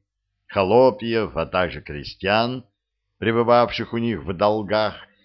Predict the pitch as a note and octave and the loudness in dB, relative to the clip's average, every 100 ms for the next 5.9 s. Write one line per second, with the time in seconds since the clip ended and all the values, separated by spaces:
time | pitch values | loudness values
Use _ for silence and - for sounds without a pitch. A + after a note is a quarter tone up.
0 | _ G2+ G#2+ G2 G2+ G2+ G2+ G#2 A2 G#2+ | _ -4 -2 -2 -2 0 -2 -2 -2 2
1 | G2+ G2 G2 G2+ - G#2 - F#2+ F#2 G2 | 2 0 -4 -8 -4 -6 -2 -4 -4 -6
2 | F2 G#2 G#2 G2 F2+ F#2+ F#2 - F#2+ G2 | -4 -4 -2 -4 -6 -8 -8 -10 -8 -6
3 | G2 F2 F#2 F#2 - _ _ _ _ _ | -6 -8 -12 -12 -16 _ _ _ _ _
4 | _ - A#2 A2+ - F3 D#3 C3+ B2+ A2 | _ -4 -2 -2 2 4 4 0 0 0
5 | F#2+ F#2 D#2 - D2 G#2+ D#3+ D#3+ - | -4 -4 -6 -6 -6 -2 -2 -4 -10